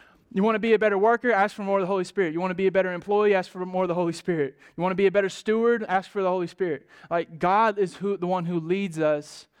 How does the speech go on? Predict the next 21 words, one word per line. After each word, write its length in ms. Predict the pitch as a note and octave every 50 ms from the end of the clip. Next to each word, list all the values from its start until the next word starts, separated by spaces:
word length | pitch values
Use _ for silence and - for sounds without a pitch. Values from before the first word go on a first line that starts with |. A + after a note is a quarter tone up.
| _ _ _
to 140 | - - D3+
walk 240 | D#3 E3+ D#3+ D#3 -
his 180 | E3+ D3+ C#3+
ways. 540 | C#3 C#3 C#3 C3 A#2+ A2+ A2+ A2+ - - - _ _ _ _ _ _ _ _ _ _ _ _ _ _ _ _ _ _ _ _ _ _ _ _ _ _ _ _
So 140 | - - D3+
he's 180 | C#3+ F#3 G3 F3+
the 100 | F3+ F3
best 260 | F3 E3+ D#3+ D#3 -
gift, 440 | - E3 D3+ C3+ A#2+ - - _ _ - - -
right? 180 | - - E3+ E3+ -
And 120 | F#3 F#3
I 60 | G3
think 220 | F#3+ - A3+ G#3+ G#3+
it's 80 | G#3
so 220 | - - A3 G3+ G3
beautiful 800 | E3+ D3 F3 G#3 B3 A#3 A3+ - - - F#3 F3 F3 E3+ E3 E3 - - - _ -
that 100 | F#3 F3+
we 160 | F3 G#3+ G#3
can 160 | - G3 F3+ -
ask 360 | - F#3 G#3 G#3+ - - -
God 500 | - F#3 F#3+ G3 F#3 F3 E3+ D#3 D3+ D#3